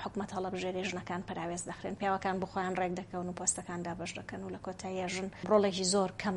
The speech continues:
دەبینێ لە حکومەتە. هەوڵی ئێمە بۆ ئەوەیە بە پشت، پشتبەستن بەو بڕیارنامانەی، ئە، یە-، نەتەوە یەکگرتووەکان کە ڕۆڵێکی کاراتر بە ژن بیرێ لە هەر سێ دەسەڵاتی تەشریعی، واتە پەرلەمان، تەنفیزی،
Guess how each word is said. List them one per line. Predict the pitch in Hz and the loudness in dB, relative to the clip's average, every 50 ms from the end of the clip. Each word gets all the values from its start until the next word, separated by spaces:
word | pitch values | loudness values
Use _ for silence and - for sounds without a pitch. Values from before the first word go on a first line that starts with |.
| 175 170 | 0 -2
دەبینێ | 170 175 170 165 165 165 165 165 | -2 -2 -2 -2 -2 -4 -4 -6
لە | 147 - | -6 -6
حکومەتە. | - - - - 208 - - 202 254 - - | -8 -10 -10 -10 -10 -6 -2 -2 -2 4 10
هەوڵی | 302 302 294 285 285 294 | 12 12 12 12 8 6
ئێمە | 294 285 277 262 | 6 6 6 8
بۆ | 277 277 277 | 10 10 10
ئەوەیە | 277 277 277 269 262 262 262 269 269 - - - - | 12 10 10 10 10 10 8 8 6 4 0 -2 -2
بە | 196 196 - - | -2 -2 0 2
پشت، | 262 - - - - - - - - | 2 2 2 2 0 -4 -6 -4 -4
پشتبەستن | - 196 190 202 202 190 - - 240 226 208 190 | -4 -4 2 2 2 0 2 2 4 4 6 6
بەو | 196 190 185 180 | 6 4 4 4
بڕیارنامانەی، | 185 185 180 180 180 185 180 180 180 175 175 175 180 185 185 185 180 180 180 170 - - 165 | 2 4 4 4 4 4 2 2 2 4 4 4 4 4 4 4 4 4 4 2 0 0 -2
ئە، | 175 175 170 165 165 170 | -2 0 0 0 2 2
یە-، | 190 - - 202 | 2 2 2 2
نەتەوە | 190 180 - 202 190 180 180 | 0 2 2 2 2 2 2
یەکگرتووەکان | 180 196 190 180 - - 160 170 - 220 240 269 - - | 2 0 -2 -2 -2 -2 -2 0 2 2 2 2 4 6
کە | 226 214 214 214 214 202 139 - - - - 214 - | 6 8 8 8 6 4 2 0 -6 -10 -12 -2 4
ڕۆڵێکی | 220 220 220 220 214 214 - 202 - | 6 8 8 6 4 4 0 -6 -4
کاراتر | - 202 180 170 175 180 - 190 190 175 | -2 0 0 0 0 0 0 -2 0 2
بە | 185 175 175 | 2 2 2
ژن | 185 185 185 185 | 2 2 2 2
بیرێ | 190 190 190 190 196 180 | 2 2 4 2 4 4
لە | 185 202 | 4 4
هەر | 202 202 - | 4 4 4
سێ | 208 196 180 185 | 0 2 2 2
دەسەڵاتی | 185 - - 185 190 185 185 185 185 - - - 185 185 180 180 175 180 196 202 - | 0 0 0 0 0 2 2 0 -2 -4 -6 -4 -2 -2 0 0 -2 -2 -4 -2 0
تەشریعی، | 190 - - - 180 160 - 196 202 226 233 - - - - - | 0 2 2 0 0 -2 0 0 0 0 -2 -4 -10 -14 -10 -8
واتە | 196 175 - 190 180 - | -8 -4 -4 -4 -4 -4
پەرلەمان، | - 175 180 170 170 175 180 180 185 190 - | -4 -4 -4 -2 -2 -2 -2 -2 -4 -4 -4
تەنفیزی، | 190 180 175 - 185 180 180 - 196 | -6 -6 -4 -2 -4 -4 0 0 2